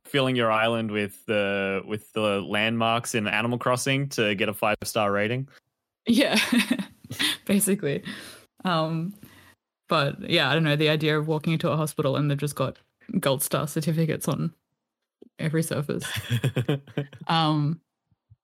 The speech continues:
Speaker 2: yeah, no, it's good. It's, uh, it's fun. I haven't been playing much recently, so it was really good to just, like, I don't know, uh, have the urge to want to sit down at my computer and play a video game.
Speaker 1: Yeah,
Speaker 2: So that
Speaker 1: yeah.
Speaker 2: was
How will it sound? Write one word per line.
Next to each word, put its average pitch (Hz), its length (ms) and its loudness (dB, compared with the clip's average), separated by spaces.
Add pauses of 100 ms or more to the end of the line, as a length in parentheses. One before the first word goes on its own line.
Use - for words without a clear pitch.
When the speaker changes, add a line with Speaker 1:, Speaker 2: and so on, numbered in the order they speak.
(100)
Speaker 2:
yeah, 196 240 2
no, 147 320 4
it's - 180 -2
good. 160 320 0
It's, - 360 -4
uh, 156 380 0 (760)
it's 175 160 -2
fun. 147 320 0
I 170 100 2
haven't 175 500 0
been 160 200 4
playing 151 360 2
much - 380 -2
recently, 151 460 0
so 151 220 0
it - 100 -2
was 156 140 0
really 147 160 2
good 147 200 -2
to 190 100 0
just, 160 220 -2
like, 139 160 -2 (340)
I 165 100 0
don't 151 180 2
know, - 160 0 (360)
uh, 147 340 0 (680)
have 170 180 0
the 160 140 4
urge 143 340 2
to 165 200 0
want 156 320 0
to 160 100 0
sit 160 180 -2
down 156 160 0
at 151 60 0
my 160 80 -2
computer 156 260 -2
and 160 140 0
play 156 160 -2
a - 20 -2
video 165 240 -2
game. 240 280 0 (300)
Speaker 1:
Yeah, 101 200 2
Speaker 2:
So 92 100 2
that - 180 -2 (140)
Speaker 1:
yeah. 165 260 0
Speaker 2:
was - 240 -6